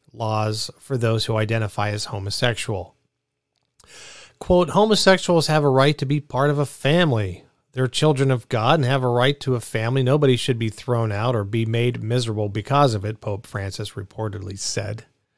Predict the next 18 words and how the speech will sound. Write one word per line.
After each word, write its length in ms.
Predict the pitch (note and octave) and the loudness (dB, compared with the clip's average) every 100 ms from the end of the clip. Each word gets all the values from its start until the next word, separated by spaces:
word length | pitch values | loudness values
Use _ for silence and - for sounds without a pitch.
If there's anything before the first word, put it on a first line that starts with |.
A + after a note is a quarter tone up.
| _ _ _ _ - | _ _ _ _ -10
in 120 | G#2+ | -6
the 100 | G#2 | -6
film. 340 | - A2+ C#3 | -4 0 2
According 420 | C#3 C3 C3 B2+ | 0 2 2 2
to 60 | A#2 | 0
C 200 | - C3+ | 0 2
N 100 | B2 | 2
A, 140 | B2 | 2
the 100 | C#3+ | 2
comments, 580 | C#3 C#3 C#3 C3+ C#3+ - B2 | 2 2 2 2 0 -2 0
uh, 180 | A#2 A#2+ | 0 2
were 120 | A#2+ | 2
made 240 | B2+ C#3 | 2 2
during 240 | B2+ C#3 C3+ | 4 2 2
a 20 | |
discussion 540 | B2 - C3+ C#3+ C3+ | -2 -2 -2 0 0
on 160 | B2+ A#2 | 0 -2
Francis's 880 | - B2 C3 - A#2+ - B2+ B2 | -2 0 0 -2 -6 -4 -4 -4